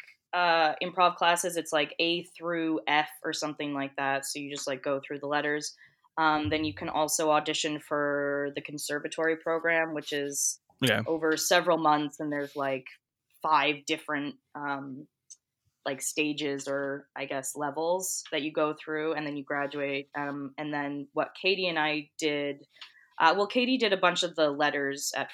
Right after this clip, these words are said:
Speaker 1: first, and then, uh, her and I both did, uh, improv for actors.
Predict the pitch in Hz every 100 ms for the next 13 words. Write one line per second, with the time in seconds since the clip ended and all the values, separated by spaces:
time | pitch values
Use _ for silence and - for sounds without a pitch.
0 | - 151 139 147 - - 143 139 139 139
1 | 131 139 139 151 147 143 143 147 143 -
2 | 139 139 135 - - 131 156 165 - 151
3 | 147 143 - 131 - - - - -